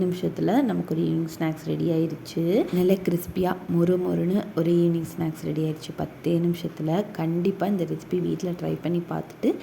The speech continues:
எப்படி வந்துச்சுங்கிறத கீழே கமெண்ட் பண்ணுங்க. இந்த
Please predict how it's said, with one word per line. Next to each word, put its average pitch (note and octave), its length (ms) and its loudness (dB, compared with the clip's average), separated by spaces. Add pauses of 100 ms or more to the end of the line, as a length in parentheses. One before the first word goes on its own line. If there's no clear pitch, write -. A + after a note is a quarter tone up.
(420)
எப்படி A3+ 320 4
வந்துச்சுங்கிறத E3 680 0 (140)
கீழே E3 220 0 (100)
கமெண்ட் D#3 400 -2
பண்ணுங்க. D3+ 400 -2 (560)
இந்த F3 100 8